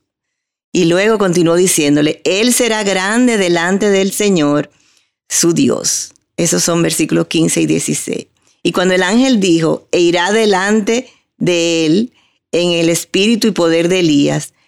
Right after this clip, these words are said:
yo me imagino lo que debió sentir Zacarías al pasar de ser un rechazado a convertirse en el padre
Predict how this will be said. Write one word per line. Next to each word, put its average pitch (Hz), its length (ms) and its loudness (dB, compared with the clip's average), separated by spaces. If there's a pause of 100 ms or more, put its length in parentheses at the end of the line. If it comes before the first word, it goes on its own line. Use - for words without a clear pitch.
(160)
yo 202 260 0
me 254 140 2
imagino 185 640 2
lo 156 140 0
que 165 100 -2
debió 160 300 0
sentir 160 440 0
Zacarías 165 840 -2 (380)
al 165 180 -4
pasar 175 520 -4
de 202 140 -2
ser 147 420 -2 (360)
un 220 220 2
rechazado 240 880 -2 (320)
a 165 100 -6
convertirse 165 1000 -2
en 190 180 0
el 214 200 0
padre 156 680 -4